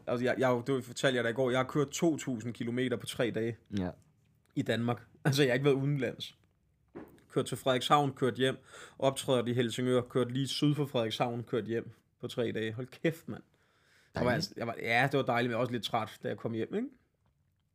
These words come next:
Speaker 1: Så var jeg ude at gå, øh, tyve kilometer med min far på snart halvfjerds, og
Speaker 2: Det er rigtigt.
Speaker 1: den klarede vi på
Speaker 2: Ja.
Speaker 1: lige godt og vel,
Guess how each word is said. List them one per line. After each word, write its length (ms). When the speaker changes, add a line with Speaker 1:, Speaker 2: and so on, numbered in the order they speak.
Speaker 1:
Så 100
var 40
jeg 40
ude 60
at 80
gå, 260
øh, 280
tyve 280
kilometer 380
med 100
min 160
far 360
på 180
snart 240
halvfjerds, 640
og 100
Speaker 2:
Det 100
er 60
rigtigt. 380
Speaker 1:
den 80
klarede 280
vi 60
på 60
Speaker 2:
Ja. 40
Speaker 1:
lige 560
godt 220
og 100
vel, 240